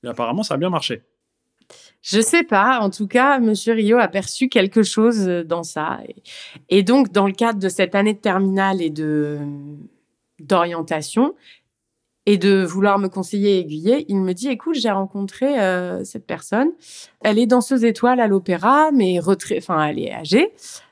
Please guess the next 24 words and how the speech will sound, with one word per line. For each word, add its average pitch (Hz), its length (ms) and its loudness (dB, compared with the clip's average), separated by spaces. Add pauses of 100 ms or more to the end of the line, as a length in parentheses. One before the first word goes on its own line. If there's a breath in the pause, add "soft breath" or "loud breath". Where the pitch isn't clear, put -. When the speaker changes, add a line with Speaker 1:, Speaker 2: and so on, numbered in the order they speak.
Speaker 2:
Euh, 175 260 -2
mais 180 140 2
peut-être 202 420 2
qu'elle 220 200 0
pourrait 208 340 -2
te, - 160 -4
euh, 170 800 -2 (680)
donner 196 340 4
des 220 120 2
conseils 226 520 2
et 190 60 -2
t'orienter. » 170 680 -2 (680 loud breath)
Et 180 100 2
donc, 254 260 2
il 196 80 2
me 180 80 2
donne 220 220 4
les 190 360 2
coordonnées. 170 680 0
Il 226 80 2
me 190 40 0
dit, « 202 160 0
Appelle, 196 460 0
euh, 170 300 -10